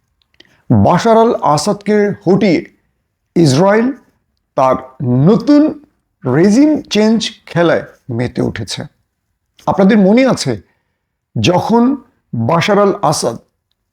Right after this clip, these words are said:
হিজবুল্লাহকে বিভিন্নভাবে সহযোগিতা করছিল যুদ্ধে, তখন ইসরায়েল হুমকি দিয়েছিল সিরিয়াকে, বলেছিল, "ইরানকে হিজবুল্লাহকে সহযোগিতা বন্ধ করো, নতুবা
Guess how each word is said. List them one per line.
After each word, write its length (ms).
হিজবুল্লাহকে 1000
বিভিন্নভাবে 640
সহযোগিতা 640
করছিল 520
যুদ্ধে, 400
তখন 340
ইসরায়েল 600
হুমকি 300
দিয়েছিল 480
সিরিয়াকে, 680
বলেছিল, 560
"ইরানকে 600
হিজবুল্লাহকে 840
সহযোগিতা 680
বন্ধ 420
করো, 420
নতুবা 560